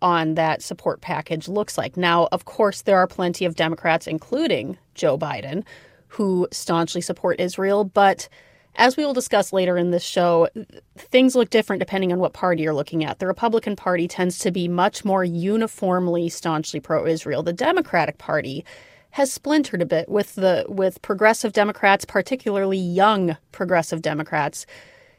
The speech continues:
seeing this war in either more nuanced terms, supporting both Israeli and Palestinian people, or supporting the Palestinian people more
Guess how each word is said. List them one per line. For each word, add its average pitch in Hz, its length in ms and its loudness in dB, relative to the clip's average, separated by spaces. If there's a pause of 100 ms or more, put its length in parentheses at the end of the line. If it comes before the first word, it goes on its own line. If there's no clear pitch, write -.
(100)
seeing 214 440 0
this 190 340 2
war 190 320 4
in 196 180 0
either 190 180 0
more 190 240 0
nuanced 240 600 0
terms, 240 420 0
supporting 190 540 0
both 180 260 2
Israeli 185 560 2
and 202 220 0
Palestinian 220 600 0
people, 226 440 2
or 233 360 4 (400)
supporting 220 440 2
the 208 60 -2
Palestinian 196 600 2
people 190 340 -2
more 180 640 0